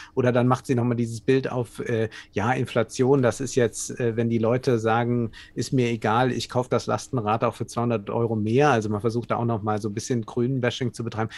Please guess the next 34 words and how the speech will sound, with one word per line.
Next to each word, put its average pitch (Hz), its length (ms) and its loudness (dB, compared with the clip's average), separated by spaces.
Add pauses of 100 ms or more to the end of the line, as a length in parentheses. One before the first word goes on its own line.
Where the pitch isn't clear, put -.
(120)
Also 123 200 2
es 131 80 0
ist 135 160 -4
wirklich, - 360 0 (200)
äh, 135 160 0
totaler 143 440 2
Unsinn, 147 360 4
dieser 107 220 2
Kommentar, 120 400 -2
aber 139 140 4
er 127 120 4
wird 131 160 2
gesendet. 101 580 -2 (280)
Und 139 440 4 (160)
dann 127 140 4
gibt 135 180 4
es 135 120 2
dann 123 200 2
so 117 420 -2
bei 95 380 -2
Ökonomen 123 640 2
eine 120 120 4
kleine 101 300 0
Aufregung 143 480 0
darüber, 131 280 0
dann 113 180 -2
auf 104 100 -6
Twitter, 143 320 0
aber 110 160 0
eigentlich 143 340 0
passiert 135 340 -2
damit 117 280 -2
nicht - 180 -8
viel. 95 380 -2